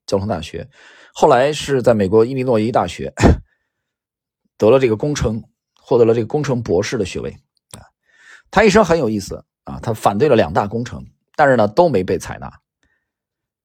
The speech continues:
没被采纳。嗯，高寿，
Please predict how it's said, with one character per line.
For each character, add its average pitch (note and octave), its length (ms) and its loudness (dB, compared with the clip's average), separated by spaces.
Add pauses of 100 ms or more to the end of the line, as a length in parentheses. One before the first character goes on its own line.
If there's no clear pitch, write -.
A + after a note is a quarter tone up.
(880)
没 - 180 0
被 C#3+ 80 2
采 - 180 -6
纳。 - 220 -14 (1900)
嗯， A2 300 -2
高 D3+ 180 4
寿， D3+ 280 -4